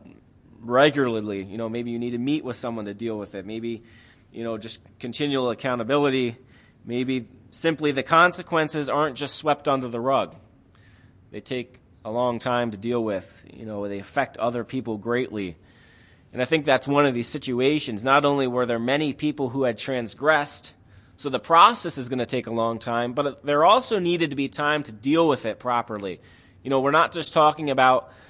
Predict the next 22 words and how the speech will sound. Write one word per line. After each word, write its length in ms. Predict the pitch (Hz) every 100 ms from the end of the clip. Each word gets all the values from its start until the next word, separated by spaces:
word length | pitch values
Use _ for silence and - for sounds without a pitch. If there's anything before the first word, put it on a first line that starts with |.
| - - -
you 140 | 127
know, 180 | 120 117
the 260 | 107 110
sin 220 | 120 151 147
of 140 | 117
lying 480 | 123 139 156 156 131
here, 260 | 123 120
where, 360 | 127 120 120 120
yes, 320 | 131 147 151 147
it 120 | -
kind 220 | 156 165
of 100 | 135
affects 420 | 117 - 151 -
other 240 | 151 151 143
people. 480 | - 110 110 127 135
You 80 |
know, 80 | 123
maybe 240 | 123 131 123
it 160 | -
breaks 320 | 139 135 127
down 240 | - 120 110
trust. 500 | - 151 120 -